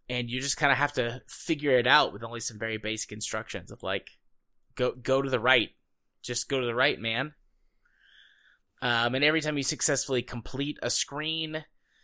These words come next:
you, um, are pulled in and you get rewarded, um,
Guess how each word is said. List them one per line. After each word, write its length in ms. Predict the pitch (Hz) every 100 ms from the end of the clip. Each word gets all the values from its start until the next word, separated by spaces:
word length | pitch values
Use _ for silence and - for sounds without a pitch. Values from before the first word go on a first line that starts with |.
| _ _
you, 760 | 127 117 113 110 110 110 123 - 117
um, 540 | 110 101 101 101 117 _ _ _ -
are 100 | 120
pulled 300 | - 127 117
in 260 | 117 120 117
and 160 | 110
you 80 | 107
get 180 | - 104
rewarded, 560 | 107 120 185 131 - - _ _ _ _ _ _ -
um, 580 | 110 107 104 101 101